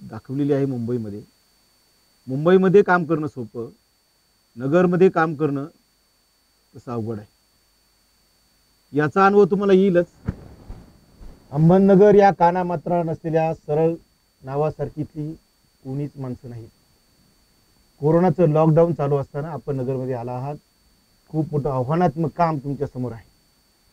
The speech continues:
वाळू तस्करी, अवैध धंद्यांमध्ये कोण कोण अडकलंय हे तुम्हाला यथावकाश समजेलच. अहो, तुमच्या खाकी वर्दीतील अनेक जण या साऱ्यांमध्ये हस्ते परहस्ते आहेत.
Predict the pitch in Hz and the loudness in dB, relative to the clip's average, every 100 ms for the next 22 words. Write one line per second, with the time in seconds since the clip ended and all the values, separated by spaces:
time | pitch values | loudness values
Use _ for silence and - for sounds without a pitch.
0 | _ _ 123 151 170 170 156 180 170 170 | _ _ -4 0 2 0 -4 2 4 4
1 | 165 - 139 170 143 151 160 165 160 160 | 0 -6 -2 0 0 0 2 2 0 -2
2 | - 156 156 170 160 160 160 165 165 165 | -2 -6 0 0 2 0 2 2 2 0
3 | 147 - 147 151 151 139 147 143 147 - | -6 -8 -8 -4 -2 -2 -2 -4 -6 -8
4 | 135 170 151 110 _ _ _ _ _ _ | -2 2 2 -2 _ _ _ _ _ _
5 | _ _ _ _ _ _ 123 147 151 135 | _ _ _ _ _ _ -4 0 2 0
6 | 170 _ _ _ _ _ _ _ _ _ | -8 _ _ _ _ _ _ _ _ _
7 | _ 139 135 180 185 - 147 131 180 160 | _ -10 -4 0 0 -2 -10 -4 -2 -2
8 | 143 151 170 - 143 170 143 117 165 165 | -2 -4 -6 -8 -6 -4 -6 -2 -2 -2
9 | 151 _ _ _ _ _ _ _ _ 135 | -8 _ _ _ _ _ _ _ _ -6
10 | 156 165 - 131 139 143 131 127 156 160 | -4 -4 -8 -8 -6 -6 -8 -8 -10 -12
11 | - - - 151 - 139 127 123 143 123 | -18 -20 -12 -10 -10 -10 -10 -10 -10 -8
12 | 127 156 | -8 -8